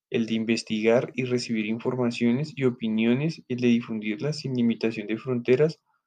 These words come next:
por cualquier medio de expresión. Artículo veinte. Número uno. Toda persona tiene derecho a la libertad de reunión y de asociación pacíficas. Número dos.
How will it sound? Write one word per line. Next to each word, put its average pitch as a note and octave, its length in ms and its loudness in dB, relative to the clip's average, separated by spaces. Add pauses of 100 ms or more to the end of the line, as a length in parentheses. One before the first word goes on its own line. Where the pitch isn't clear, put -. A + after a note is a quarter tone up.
(400)
por A#2 200 -2
cualquier A#2 640 2
medio A#2 520 0
de C#3+ 80 0
expresión. - 640 -10 (880)
Artículo G#2 540 -6
veinte. G2 420 -6 (400)
Número G2+ 340 -6
uno. G2 260 -8 (760)
Toda G#2 280 2
persona G#2 420 6
tiene G#2+ 240 -2
derecho G#2+ 320 0
a A2 40 6
la A2+ 60 6
libertad A2 500 2
de G#2+ 100 0
reunión A2+ 640 0 (420)
y A2+ 140 2
de A2 80 4
asociación A2+ 580 -4
pacíficas. - 800 -4 (440)
Número G#2 360 -2
dos. F#2+ 320 -2